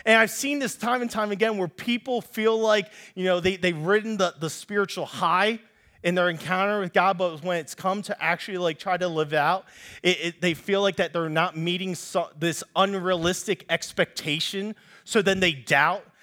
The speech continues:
and then they question, "Is, is God even real?" Or if they question i-, his existence.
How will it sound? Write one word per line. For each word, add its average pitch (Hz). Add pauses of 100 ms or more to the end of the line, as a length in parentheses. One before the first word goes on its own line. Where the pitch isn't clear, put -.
(140)
and 185
then 185
they 180
question, 185
"Is, 156
is 139
God 165
even 151
real?" 160 (800)
Or 165
if 160
they 180
question 175
i-, 165
his 143
existence. 156